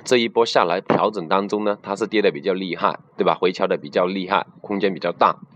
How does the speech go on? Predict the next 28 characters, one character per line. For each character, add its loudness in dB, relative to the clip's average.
所 2
以 4
说 0
它 -2
有 0
这 2
样 2
的 -2
一 -8
个 4
反 0
弹 -4
的 2
一 2
个 -6
需 -6
求， -2
因 -4
为 -2
它 2
有 0
量 0
能 -10
在 0
那 -2
里 -8
支 -10
撑， -2